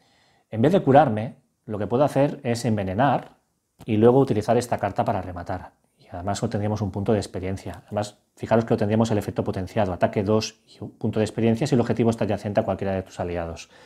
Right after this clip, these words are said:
Esto me permi-, me permitiría liberar a la pícara.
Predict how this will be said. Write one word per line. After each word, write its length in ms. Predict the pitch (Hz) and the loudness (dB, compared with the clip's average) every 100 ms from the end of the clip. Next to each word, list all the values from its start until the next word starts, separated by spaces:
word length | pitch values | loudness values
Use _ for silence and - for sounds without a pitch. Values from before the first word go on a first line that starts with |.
| - - | -20 -10
Esto 200 | 113 156 | -2 2
me 100 | 151 | 4
permi-, 380 | 139 120 151 - | 4 4 2 -2
me 100 | 123 | -2
permitiría 760 | 113 110 110 107 107 123 127 - - - _ _ | 2 2 2 0 2 2 2 -2 -16 -20 _ _
liberar 380 | 110 104 107 117 | -2 2 4 6
a 80 | 107 | 4
la 100 | 98 | 2
pícara. 400 | 120 113 110 | -2 -2 -4